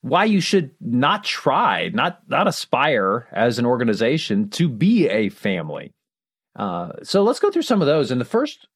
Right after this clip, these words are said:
objection or first problematic piece of thinking about your organization as family that he mentions is that work-life boundaries get blurred, right? If, if you're thinking about your organization as a family,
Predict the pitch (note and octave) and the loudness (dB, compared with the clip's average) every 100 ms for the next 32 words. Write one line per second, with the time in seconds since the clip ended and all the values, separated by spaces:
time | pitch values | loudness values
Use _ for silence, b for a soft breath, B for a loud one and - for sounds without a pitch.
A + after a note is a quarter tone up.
0 | _ D3+ D3 G2+ B2+ C#3+ - A#2 G#2+ F3+ | _ -4 -2 0 2 2 0 0 2 0
1 | G#3+ - _ C3 A2+ - E3 D#3 - - | -2 -6 _ -4 -4 -2 -2 -2 -4 -14
2 | - C3+ D3 C3 C3+ C#3 C3 - _ _ | -6 -2 -2 0 0 2 0 -4 _ _
3 | - - D#3 A#2 - - G#2+ G#2 G#2 F2 | -14 -4 0 -2 -4 -6 -2 0 -2 -4
4 | _ _ _ - D#3 C#3+ C3+ B2 A2 A#2+ | _ _ _ -4 -4 -2 0 0 0 0
5 | B2 A2 A2+ - G2 - D3 C#3 A2+ G2+ | 0 -2 -2 -4 -6 -4 -2 0 -2 -4
6 | b b b C3 C#3 F#3 G3+ D3+ A#2+ D3 | b b b 0 2 0 2 0 2 2
7 | C3+ - - C#3 A2 C3 E3+ - C#3+ B2+ | 0 -4 -4 -2 -2 -2 -2 0 0 0
8 | A2+ G#2+ G#2 G#2 - G#2 E2 F#2+ F2+ D2+ | 0 0 0 -2 -2 -2 -2 -2 -2 -4
9 | - _ _ _ _ _ _ _ - B2 | -12 _ _ _ _ _ _ _ -4 0
10 | C3+ B2+ A#2+ C3 C3+ D3 A3 G#3+ F#3 E3 | 2 0 -2 -4 -4 0 0 2 2 2
11 | D3 C#3+ C#3+ B2+ B2+ B2 A2 A2+ G#2+ - | 0 0 0 0 0 0 -2 -2 -4 -4
12 | B2 B2+ A2+ E2 E2 G2 | -2 0 0 -2 -6 -8